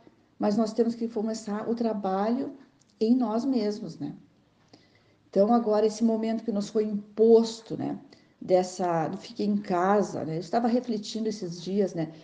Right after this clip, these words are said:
Esse fique em casa, ele é mais abrangente. Não é só ficar dentro da nossa casa, ele é um ficar em casa pra gente refletir, pra gente ver por que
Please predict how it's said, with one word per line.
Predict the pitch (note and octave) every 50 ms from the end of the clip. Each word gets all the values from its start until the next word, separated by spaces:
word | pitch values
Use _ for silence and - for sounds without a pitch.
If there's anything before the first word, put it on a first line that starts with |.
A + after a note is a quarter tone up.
| - - _ _
Esse | - - D4+ - A#4+ A4
fique | - - C4+ C#4 - C4+
em | A#3+ G#3
casa, | G3+ - - F3 E3+ F3+ G#3 B3 B3 - A#3+ -
ele | A#3+ A#3+
é | C4+
mais | B3+ A#3 A#3 A3 A#3 A#3+ C#4
abrangente. | C4 A#3+ D4+ D4+ D#4+ D4+ - A#3 A3+ A3+ B3+ D#4 - - - - - - _ _ _ _ - - - -
Não | A#3+ C4+
é | - -
só | - - C5 -
ficar | - - - C#4 C4+
dentro | A3 G#3 A#3+ A#3+ B3 A#3+ A#3 A#3+ G#3
da | G3+ G3
nossa | F#3+ F#3 F3+ F3+ - F#3
casa, | - - F#3 E3 E3+ F3+ F3+ F3+ F3 - - - - - - - - _ _ _
ele | - F4 G4+ A4 A4 F4+
é | D4 D4+
um | E4 E4
ficar | - F#4 - - B3+ B3+
em | C4+ C4+ C#4
casa | C#4 - G#3+ G3+ G#3 A#3 B3+ B3+ - G3
pra | - - D4 D#4
gente | D#4 - F4 F#4 -
refletir, | - D#4 F4 F4 - F4+ E4 - - - - A#3 A#3 C4 D4 D4 - - - - - _ _
pra | _ A#3+ A#3+
gente | A#3+ D4 C#4+ D4
ver | C#4+ D4+ C#4+
por | - E4 D4+ -
que | - - C4 C4 C#4+ E4 F4 F#4